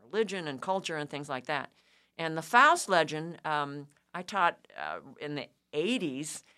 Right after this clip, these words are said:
with, um, George Langdon's wife, Agnes Langdon, whom I just thought was great, and Kit Hensley. So we team taught it about the Faustian bargain. And I taught the music, somebody else taught the, the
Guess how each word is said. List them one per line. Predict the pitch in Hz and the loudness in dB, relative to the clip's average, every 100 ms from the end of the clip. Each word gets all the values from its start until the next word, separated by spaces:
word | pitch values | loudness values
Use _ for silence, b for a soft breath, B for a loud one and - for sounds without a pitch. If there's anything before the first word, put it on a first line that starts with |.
| b - | b -4
with, | 170 180 175 - | 2 2 2 0
um, | 160 151 147 151 | 4 6 4 -2
George | 117 196 220 | -4 -4 -2
Langdon's | 208 220 214 | -2 -2 -4
wife, | 170 170 - | -4 -2 0
Agnes | 170 190 185 | 0 0 -2
Langdon, | 165 160 165 | -4 -4 -6
whom | 156 147 | -6 -4
I | 139 139 - _ - | -2 -4 -8 _ -6
just | 160 123 - _ | -4 -4 -6 _
thought | - 107 127 | -4 -4 -4
was | 120 | -12
great, | - 143 139 127 b b - | -4 -2 -2 -4 b b -6
and | 151 143 | -4 -4
Kit | - 156 | -6 -6
Hensley. | 185 190 190 | -6 -4 -2
So | 175 165 | -2 0
we | 156 160 151 - - | -2 -2 -6 -12 -8
team | 233 233 | -2 -2
taught | 220 151 113 131 | -2 -4 -4 -6
it | - _ _ _ | -10 _ _ _
about | 160 156 151 - | -6 2 2 2
the | |
Faustian | - - 185 202 190 - 208 190 185 | -4 4 6 6 0 -6 -6 -6 -4
bargain. | 131 131 131 117 104 - _ B B B - | -2 0 -2 -6 -16 -20 _ B B B -8
And | 143 143 | -6 -2
I | 151 | -4
taught | 156 143 - | -4 -6 -6
the | 143 | -10
music, | 165 208 202 196 | -8 -6 -6 -8
somebody | 151 139 139 | -8 -8 -8
else | 139 | -10
taught | - 139 135 - | -12 -10 -10 -10
the, | 139 120 104 - | -10 -10 -12 -12
the | 87 | -12